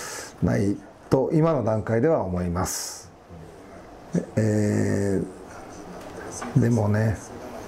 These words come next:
<laughs> えー、これなんて読むんですかね。ひとえ七星さん、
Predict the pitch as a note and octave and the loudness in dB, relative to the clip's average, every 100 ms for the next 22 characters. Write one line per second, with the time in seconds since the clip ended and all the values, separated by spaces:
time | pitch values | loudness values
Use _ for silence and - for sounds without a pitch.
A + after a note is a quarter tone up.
0 | - - - - - C3+ G#2 - - - | -12 -10 -12 -6 0 2 2 0 -2 -4
1 | - - - A2 - - - - - - | -2 -2 -2 -2 -2 -2 -6 -10 -10 -8
2 | - - - - A#2+ A#2 A#2+ A#2+ A#2+ A#2 | -8 -8 -8 2 4 4 4 4 4 4
3 | A#2 A#2 - - - - - - - - | 2 0 -6 -12 -8 -4 -2 -2 -2 -4
4 | - - - - - - A2 F#2 G#2+ D3 | -6 -10 -14 -14 -8 0 2 4 4 2
5 | - F2+ F2+ - - - - - E3+ E3 | 2 2 2 0 -4 -4 -2 4 6 6
6 | D#3 - - - - - - - - - | 2 0 -8 -16 -18 -20 -18 -18 -16 -16
7 | - - - - - - - - - A2 | -16 -14 -14 -12 -12 -12 -12 -4 2 4
8 | A#2+ B2+ - - - - - - - C3 | 4 2 -2 -10 -2 0 0 0 0 -2